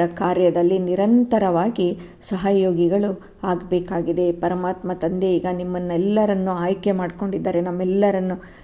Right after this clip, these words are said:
ವಿಶ್ವ ಕಲ್ಯಾಣಕ್ಕೋಸ್ಕರ ಅಂದಾಗ ಅವರಿಗೆ ಎಲ್ಲರೂ ಕೂಡ ಸಹಯೋಗಿಗಳು ಆಗಿರಬೇಕಾಗಿದೆ.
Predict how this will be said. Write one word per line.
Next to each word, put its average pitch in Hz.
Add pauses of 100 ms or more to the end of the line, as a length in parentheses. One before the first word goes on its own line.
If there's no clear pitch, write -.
(120)
ವಿಶ್ವ 208
ಕಲ್ಯಾಣಕ್ಕೋಸ್ಕರ 190
ಅಂದಾಗ 175 (440)
ಅವರಿಗೆ 190 (120)
ಎಲ್ಲರೂ 208
ಕೂಡ 180
ಸಹಯೋಗಿಗಳು 202 (120)
ಆಗಿರಬೇಕಾಗಿದೆ. 175